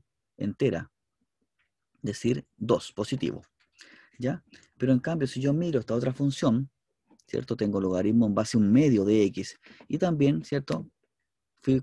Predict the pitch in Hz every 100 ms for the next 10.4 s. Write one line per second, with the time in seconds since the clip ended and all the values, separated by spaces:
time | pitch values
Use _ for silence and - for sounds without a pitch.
0 | 113 110 120 110 101 98 113 110 104 107
1 | 104 - 123 131 135 147 156 139 - -
2 | _ _ - - - 139 151 131 131 135
3 | 143 123 110 113 113 107 127 170 98 90
4 | 90 90 87 107 104 104 113 - 95 98
5 | 101 113 - 113 110 110 113 113 - 123
6 | 104 95 120 135 _ _ _ _ _ -
7 | 123 135 135 135 120 113 120 117 107 113
8 | 113 120 - - - - - 120 113 107
9 | 101 110 147 147 143 147 143 - 113 110
10 | 110 107 104